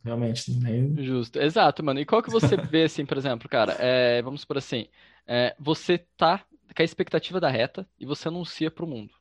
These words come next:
Speaker 2: uni-, anuncia pro universo. Daí o universo
Speaker 1: Uhum.
Speaker 2: responde, responde em directs. Daí você lê todos esses directs.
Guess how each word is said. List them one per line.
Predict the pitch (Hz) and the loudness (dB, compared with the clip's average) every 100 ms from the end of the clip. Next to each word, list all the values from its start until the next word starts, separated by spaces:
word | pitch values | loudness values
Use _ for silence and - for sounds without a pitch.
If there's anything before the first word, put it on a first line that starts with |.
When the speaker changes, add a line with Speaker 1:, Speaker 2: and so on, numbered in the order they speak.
| - | -14
Speaker 2:
uni-, | 131 156 139 147 | -8 -8 -8 -6
anuncia | 160 170 180 | -4 -2 -4
pro | 180 | -4
universo. | 180 131 85 - - _ _ _ _ - | -4 -2 -4 -6 -20 _ _ _ _ 0
Daí | 139 | 2
o | |
universo | 185 165 175 - | 6 6 6 6
Speaker 1:
Uhum. | 220 | 6
Speaker 2:
responde, | 120 190 165 113 95 _ _ _ | 6 6 6 0 -8 _ _ _
responde | - 180 - 196 196 | -2 0 2 2 4
em | |
directs. | 190 180 131 - - - - _ _ - | 4 6 6 4 -6 -20 -20 _ _ 0
Daí | 147 | 2
você | 170 - 196 | 4 6 8
lê | 208 233 | 8 6
todos | 240 233 | 2 0
esses | 254 226 | 0 4
directs. | 208 156 127 - 120 - | 8 8 6 -2 -16 -16